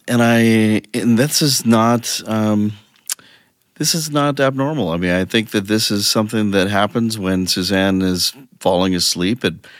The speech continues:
maybe this song might be triggered by what's happening in the room, or this is a song that she likes. I, I don't know whether it's triggered by any one particular thing, but she's attached to this.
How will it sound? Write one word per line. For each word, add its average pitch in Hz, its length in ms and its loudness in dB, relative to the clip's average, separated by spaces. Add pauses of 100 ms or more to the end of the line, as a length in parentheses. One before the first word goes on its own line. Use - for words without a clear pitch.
(340)
maybe 76 340 -2
this 90 180 -2
song 101 420 0
might 95 340 -2
be 95 200 -2
triggered 92 460 -2
by 87 440 2
what's 92 260 0
happening 92 440 -4
in 85 120 -2
the 80 100 -4
room, 90 380 -2
or 85 220 0
this 80 260 -4
is 90 120 -6
a 87 60 -6
song 85 340 -2
that 82 100 -6
she - 180 -6
likes. 82 460 -4 (600)
I, 123 240 -8 (120)
I 123 140 2
don't 147 180 2
know 143 100 4
whether 113 300 4
it's 92 160 -2
triggered 127 400 -2
by 92 180 2
any 104 220 2
one 90 460 0
particular 85 520 -6
thing, 101 340 -4
but 101 140 -4
she's 85 240 -2
attached - 480 -4
to 110 60 -4
this. 123 320 -2